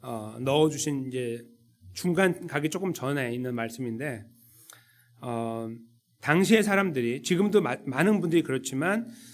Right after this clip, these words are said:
어, 마음의 문제에 대해서, 어, 부담을 많이 느끼지만 쉽게 회피하는 경우가 있습니다.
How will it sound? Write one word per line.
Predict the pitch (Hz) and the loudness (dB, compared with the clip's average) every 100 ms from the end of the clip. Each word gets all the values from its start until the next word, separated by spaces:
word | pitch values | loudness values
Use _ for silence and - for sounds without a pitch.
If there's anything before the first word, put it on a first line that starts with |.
| - - - _ | -20 -20 -20 _
어, | 131 117 117 113 113 117 _ _ _ _ _ - - | -8 -4 -4 -6 -10 -18 _ _ _ _ _ -20 -4
마음의 | 143 147 214 | 2 4 6
문제에 | 202 156 160 151 | 4 4 4 4
대해서, | 139 127 143 147 151 - _ _ _ _ _ _ _ _ | 4 2 0 -2 -2 -10 _ _ _ _ _ _ _ _
어, | 117 117 117 120 - | -10 -8 -10 -14 2
부담을 | 170 220 220 | 10 12 10
많이 | 202 139 165 | 8 4 2
느끼지만 | 135 165 127 131 170 220 233 - - - - - _ _ | 0 -2 -2 -2 0 0 0 -6 -14 -20 -20 -20 _ _
쉽게 | - 240 - 220 | -4 -4 2 4
회피하는 | 208 - 262 233 214 | 4 2 2 4 4
경우가 | 165 147 131 139 | 2 2 2 0
있습니다. | 120 - 117 104 - | 0 -4 -6 -6 -14